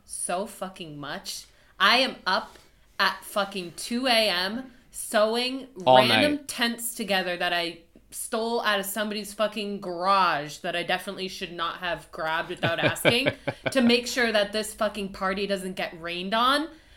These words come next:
Speaker 1: because I am in fucking love with this woman and I love her daughter as if she was my own. And that's when he goes to the toolbox and is just like, what Liz said was absolutely true. I am no,
Speaker 2: Yeah.
Speaker 1: I'm not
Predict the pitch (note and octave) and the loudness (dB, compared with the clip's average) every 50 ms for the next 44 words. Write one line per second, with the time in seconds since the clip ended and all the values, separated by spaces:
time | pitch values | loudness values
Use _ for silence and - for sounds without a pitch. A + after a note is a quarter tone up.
0 | - - - G3 G#3+ - A#3 A#3 F#3 - - G3 G#3 A3 A3+ A3+ A3 G#3+ - - | -20 -10 -8 -6 -4 -4 -4 -4 -4 -2 0 0 0 2 0 -2 -4 -6 -8 -6
1 | A3 G#3+ G#3+ A3 A3+ - - G#3+ G3+ G3+ G#3 G3+ G3 F#3 F3 F3 F3 F3 G3 F#3+ | -6 -4 -4 -4 -6 -2 0 0 0 0 -2 -4 -4 0 0 0 0 0 -2 -4
2 | G3+ G#3 G3 - - F3+ F3 F3+ G3 G#3 A3 - - G#3 G3 G3 F#3+ F#3+ E3+ E3+ | -6 -8 -8 -8 -6 -6 -2 0 0 0 0 0 -2 -2 0 0 0 0 0 0
3 | F3+ F#3 F3+ F#3 G#3+ G3+ F3+ F#3 E3 D#3+ E3 E3+ E3+ E3+ E3 D#3+ D#3 E3+ D#3 - | -2 -2 -2 -4 -6 -6 -2 -2 -2 0 0 0 0 0 -2 -2 -2 -6 -10 -8
4 | - F3+ E3 D#3+ D#3 - D3 D3+ - - D3+ D#3 E3+ G3+ B3 C4+ - - - - | -8 -8 -8 -8 -8 -8 -8 -8 -6 -6 -6 -6 -4 -6 -6 -8 -10 -14 -20 -20
5 | - - - - - A3 A#3 A#3 A#3 A#3+ C4 C4+ C4+ - A#3+ A#3 A3+ A3 A#3 G#3+ | -20 -20 -20 -2 0 2 4 8 8 8 8 8 4 0 -2 -2 0 0 -2 -2
6 | G#3 G#3 - - - - - - - - G3+ - A3+ A3+ A3+ A#3+ A#3 - A3+ G#3 | -4 -6 -12 -18 -20 -20 -20 -20 -18 -12 -2 2 4 4 4 2 0 -2 -2 -4
7 | G3+ G#3 A#3 G#3+ G3+ F#3 F#3+ F#3 F3+ - G#3 F#3+ F3+ F3+ E3+ - - F3+ - G3 | -2 0 0 2 4 4 4 2 2 0 -4 -6 -4 -6 -6 -8 -8 -6 -2 -2
8 | E3+ E3 - - F3+ G3 G#3+ G3+ G3+ F#3 G#3 G#3+ G#3 - A3+ G#3 G3 F#3+ F#3 E3+ | -2 -2 -4 0 4 4 4 4 4 2 0 2 2 2 2 2 2 2 0 -2
9 | - - F#3+ G3 F#3+ - G#3+ F#3+ F#3+ F#3 F3+ - G3 F3+ F3+ - F#3+ G3+ G3 F3+ | -2 0 0 0 0 -2 -6 -4 -4 -4 -4 -4 -6 -4 -2 -2 0 0 -2 -2
10 | F3 E3+ F3 F3+ F#3 F#3+ G3+ G#3 G#3+ A3 A3+ A3+ - - - - A#2 A#2 A2+ G#2+ | -6 -6 -2 0 2 4 4 4 4 2 0 -4 -8 -12 -8 -2 2 6 6 6
11 | G3+ G3+ G#3 B3+ C#4+ D4 C4+ B3 A#3 A#3 A3+ A3+ A3+ A3+ A3+ A3+ A3+ A3 | 6 6 6 6 6 6 4 2 2 2 2 2 4 6 6 6 4 4